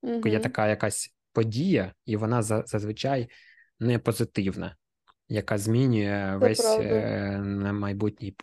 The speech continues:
Speaker 2: шлях. І це зараз в масштабах країни, і взагалі Європи, і багато-багато чого, і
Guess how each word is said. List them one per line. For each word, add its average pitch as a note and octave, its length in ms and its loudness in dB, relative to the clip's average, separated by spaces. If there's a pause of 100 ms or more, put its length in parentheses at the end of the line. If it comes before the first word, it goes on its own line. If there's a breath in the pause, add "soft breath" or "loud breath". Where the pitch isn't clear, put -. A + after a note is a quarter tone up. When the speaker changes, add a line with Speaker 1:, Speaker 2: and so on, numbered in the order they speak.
(120)
Speaker 2:
шлях. - 360 -4
І G#2 60 -6
це A#2+ 160 -2
зараз A2 400 0
в A2 40 -6
масштабах G#2+ 460 -4
країни, A#2 440 -2
і G#2 40 -2
взагалі G#2+ 480 -2
Європи, G#2 580 -2 (520 loud breath)
і A2+ 80 0
багато-багато G2+ 840 -4
чого, B2 560 -4
і G2+ 520 -8